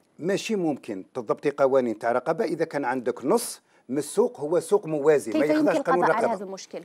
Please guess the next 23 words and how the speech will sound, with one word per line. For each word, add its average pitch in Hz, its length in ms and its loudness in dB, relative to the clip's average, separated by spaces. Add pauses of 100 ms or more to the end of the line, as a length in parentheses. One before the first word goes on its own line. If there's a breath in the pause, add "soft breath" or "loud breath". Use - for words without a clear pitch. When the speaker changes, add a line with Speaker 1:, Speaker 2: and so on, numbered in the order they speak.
(120)
Speaker 1:
ها؟ 196 180 -4 (260)
Speaker 2:
كيف 311 200 0
يمكن 247 260 -2
القضاء 202 280 -4
على 202 100 -4
هذا 202 100 -8 (100)
المشكل؟ 214 120 -2
Speaker 1:
استئصال 208 320 2
الأسواق 175 380 0
الموازية 156 440 4
أولا. 107 320 0 (300)
Speaker 2:
مهم. 190 260 -12 (220)
Speaker 1:
هذا 120 240 -6
التفكير 139 520 -2
في - 80 -12
استئصال 127 480 -4
الأسواق 131 360 -6
من 131 120 -4
خلال 135 480 0
إنجاز 120 460 2 (260 soft breath)
شبكة 131 440 -2
أخرى 131 200 -4
للتسويق، 160 580 -4